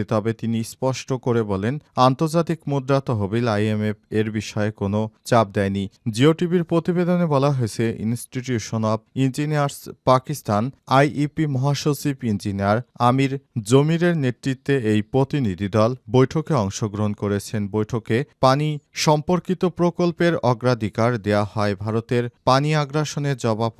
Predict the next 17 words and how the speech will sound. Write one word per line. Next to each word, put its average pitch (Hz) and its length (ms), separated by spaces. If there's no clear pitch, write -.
ও - 20
ডায়ামার 160 460
ভাষা 160 320
বাদশো 131 520
জল 139 200
সম্পদ 165 320
প্রকল্পসমূহের 131 1040
দ্রুত 110 260
বাস্তবায়নের 156 600
কথা 131 360
বলেন 107 240
পাকিস্তানের 117 600
পরিকল্পনা 104 640
মন্ত্রী। 101 360
তিনি 107 240
জানান, 98 260
বাজেট 131 340